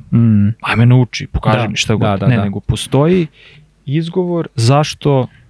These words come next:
Speaker 2: nešto nije urađeno i tako dalje,
Speaker 1: Mm,
Speaker 2: tako dalje.
Speaker 1: mm.
Speaker 2: I to je zapravo ono što mene ubija u pojam. Nije, nije problem ako nešto ne uradiš to kvaliteta ili
Speaker 1: Ili nisi stigao,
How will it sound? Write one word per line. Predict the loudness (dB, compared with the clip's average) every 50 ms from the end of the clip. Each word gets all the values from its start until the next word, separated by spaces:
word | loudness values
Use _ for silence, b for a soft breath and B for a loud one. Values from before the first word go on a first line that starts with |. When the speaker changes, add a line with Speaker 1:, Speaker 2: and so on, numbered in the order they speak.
| -20 b b b b b b b
Speaker 2:
nešto | 2 2 4 4 2 0 -4 -4 -2 0 0 0 0 -4 _ _ -6
nije | -2 0 2 4 4 4 4 4 4 4 4 2 2 0 -2 -8 -18 -20 -20 -20 -20 -18 -10 -4
urađeno | 0 0 2 2 2 0 0 0 0 0 0
i | -2
tako | -2 -2 -4 -2 -2
dalje, | -2 -2 0 2
Speaker 1:
Mm, | 2 2
Speaker 2:
tako | 4 2 2 2
dalje. | 2 0 0 0 0 -2
Speaker 1:
mm. | 0 0 2 2 2 2 0
Speaker 2:
I | 0 -2 -4
to | -2 -2 0 0 0
je | 0
zapravo | 0 -4 -4 -4 -4 -2 0
ono | 0 0 -2
što | -2 -2 0
mene | 2 2 2 2 2 2 0 -2 _
ubija | -2 -2 0 2 2 2 2 2
u | 0 -2
pojam. | -4 -4 -4 -2 -2 -2 0
Nije, | 2 2 2 0 -2 _ -2
nije | 0 0 0
problem | 2 2 0 2 2 2 2 2
ako | 0 0 0 0
nešto | 2 0 0 -2 -2 0 0 0 0 B B B B B B B B B B
ne | -6 -4 -2
uradiš | 0 0 0 2 2 0 -2 -2 -4 -8 _ _ _
to | _ -2 -2 0
kvaliteta | 0 0 0 2 2 0 0 0 0 0 0 _ -6 -4 -4
ili | -2 0 0 0
Speaker 1:
Ili | 2 2 2 2
nisi | 2 0 0 0 -2
stigao, | -4 -2 0 0 0 2 2 0 0 -2 -8